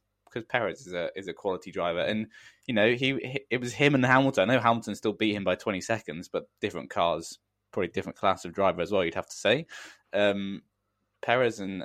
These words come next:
uh, Hamilton were the only ones that could make those intermediates slash slicks go all the way, um, and that's, that's just, that's hugely impressive. And like we said before, there's only,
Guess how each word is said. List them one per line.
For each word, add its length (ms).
uh, 320
Hamilton 420
were 60
the 60
only 120
ones 140
that 140
could 120
make 340
those 380
intermediates 800
slash 520
slicks 600
go 180
all 200
the 60
way, 300
um, 500
and 100
that's, 320
that's 280
just, 280
that's 200
hugely 340
impressive. 640
And 300
like 200
we 80
said 320
before, 440
there's 220
only, 460